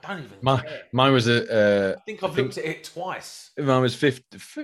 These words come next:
Speaker 2: sixteenth edition, but they, there was one R C D covering all the sockets, which was usual.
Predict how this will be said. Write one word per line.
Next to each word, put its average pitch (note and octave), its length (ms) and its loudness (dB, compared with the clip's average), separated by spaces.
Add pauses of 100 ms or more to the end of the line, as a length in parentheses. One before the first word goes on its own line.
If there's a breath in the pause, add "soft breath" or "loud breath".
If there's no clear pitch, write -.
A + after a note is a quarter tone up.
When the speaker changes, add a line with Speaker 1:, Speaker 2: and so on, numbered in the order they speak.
(180)
Speaker 2:
sixteenth E3+ 500 -2
edition, C3 520 2 (400 loud breath)
but F2+ 100 0
they, G#2+ 220 2 (120)
there A2 140 4
was A2 160 -4
one C3+ 140 0
R A#2+ 140 -2
C A2 120 -8
D G#2 140 -4
covering G#2 220 -6
all G2 80 0
the F#2 60 -2
sockets, - 420 -4
which E2 120 -14
was F2 160 -8
usual. E2 460 -2